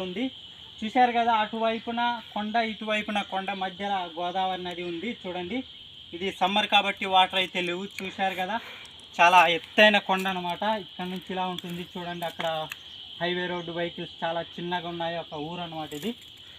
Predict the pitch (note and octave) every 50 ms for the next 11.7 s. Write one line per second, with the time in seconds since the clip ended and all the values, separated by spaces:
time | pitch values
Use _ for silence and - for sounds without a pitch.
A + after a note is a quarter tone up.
0 | - - - - - G#3+ G3+ - A3+ A3+ G#3+ G#3 G#3+ G#3+ A3 G#3 F3+ F#3+ F#3+ F#3+
1 | G3+ G3 F#3+ F#3+ F#3+ F#3+ F#3 F#3+ F#3 A#3 B3+ B3+ - - - - - - - -
2 | - - - - C#3+ D#3+ F#3 F#3+ - G3+ F3+ - F#3 F#3 F3 F3+ E3+ - F#3+ F3
3 | - F3+ F3 F3 E3+ E3 D#3+ - F3+ F#3 F3+ E3+ - F3+ F3+ F3+ F3+ F3+ F3 E3+
4 | E3 E3+ - - F#3+ F#3+ F#3 - - F3 D#3 C#3+ - - - E3 E3 E3+ F3 F3
5 | E3+ E3 D#3+ D#3+ A3+ B3 - - - - - - - - D3 - - - F#3+ G3
6 | G3 G3 - - E3+ E3 F#3 F#3 F3 F3 F3 F3+ F3+ F3 E3 - F3+ F3 E3+ F3
7 | E3 - - E3+ E3+ D#3 - E3 E3+ E3 D#3 D#3 - D#3 C#3 - - D#3 D3+ F3
8 | G3 - - G3+ G#3+ A#3+ - - - - - - - - - - - G3 - A#3
9 | G#3+ G#3 G3 G3+ G3+ G3+ F#3+ - - G#3 A3+ A3+ - - F#3 F3 F3 E3+ E3+ D#3+
10 | D#3 D#3 - - E3+ F3 E3 - - F3 E3 D#3 D#3 - E3 D#3+ D#3+ - E3+ D#3
11 | D3+ C#3+ E3+ G#3+ A#3 - - - - - - F#3 G#3+